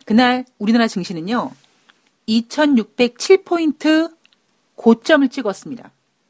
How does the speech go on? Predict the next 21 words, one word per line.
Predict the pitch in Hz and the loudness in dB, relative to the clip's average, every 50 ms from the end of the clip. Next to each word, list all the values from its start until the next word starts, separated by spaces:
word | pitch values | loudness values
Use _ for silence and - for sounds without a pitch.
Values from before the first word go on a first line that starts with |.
| _ _ _ _ _ _ _ _ - | _ _ _ _ _ _ _ _ -8
그때 | - 233 - | -6 -2 0
여러분들 | 302 247 196 208 202 226 208 190 175 165 180 196 190 156 135 135 135 _ _ _ _ _ - - | 2 2 2 0 -2 -2 -4 -4 -4 -4 -4 -4 -4 -6 -8 -10 -12 _ _ _ _ _ -6 -2
어떤 | 165 180 180 - - 311 311 311 269 | -2 -2 -2 0 2 2 2 2 0
기사 | - 220 - 262 240 | -4 -4 -2 -2 0
내용이 | 226 214 202 202 214 208 | 0 -2 -2 -4 -6 -6
나왔는지 | 180 156 151 165 170 170 - 165 | -6 -8 -10 -10 -10 -8 -8 -8
아십니까? | 139 - - 151 147 139 - 269 311 - _ _ _ _ _ _ _ _ _ _ _ _ _ _ _ | -8 -8 -12 -12 -8 -4 -4 -4 -4 -6 _ _ _ _ _ _ _ _ _ _ _ _ _ _ _
우리나라 | - 220 214 240 247 240 226 | -2 2 4 4 6 4 2
주식시장에서 | 226 - - - 196 - 247 - - - - 214 208 202 196 190 190 180 185 _ _ _ _ _ _ - 190 185 - 208 185 180 180 170 170 _ _ | -2 -6 -12 -8 -6 -4 -4 -6 -4 -2 0 0 0 0 -2 -4 -6 -8 -12 _ _ _ _ _ _ -6 -4 -2 0 2 2 2 2 0 -4 _ _
주식 | - - 214 - - 220 _ | -10 -8 -8 -6 -8 -8 _
계좌, | - 185 165 - 170 170 | -8 -6 -2 -2 -2 -2
개인 | - - 175 180 196 202 202 196 196 190 185 _ | -2 -4 -2 -2 0 0 0 -2 -2 -4 -6 _
투자자들의 | - - - 240 214 202 185 175 175 170 | -8 -4 -2 -2 0 -2 -2 -4 -6 -8
주식 | - - 185 196 202 - - | -8 -10 -10 -10 -10 -10 -10
계좌가 | - 185 165 180 170 180 170 170 | -10 -8 -6 -6 -4 -2 -2 -4
최대였다. | 165 - - - 302 302 277 208 175 - - 175 170 170 170 170 170 180 _ _ _ _ _ _ _ _ _ _ | -4 -6 -8 -8 -4 -2 -2 -2 -4 -4 -2 0 2 2 2 0 -2 -6 _ _ _ _ _ _ _ _ _ _
그리고 | - - 196 208 180 190 | -4 0 0 2 2 0
삼천 | 196 - - 349 302 - 339 269 | 0 0 -2 -2 -2 -2 -2 0
포인트 | - 254 226 202 - 202 | 2 0 0 0 -2 -6
갈 | - 180 170 - | -8 -8 -10 -8
것이다. | - 180 180 - - - 175 170 170 170 180 | -6 -8 -8 -6 -4 -2 0 0 0 -2 -8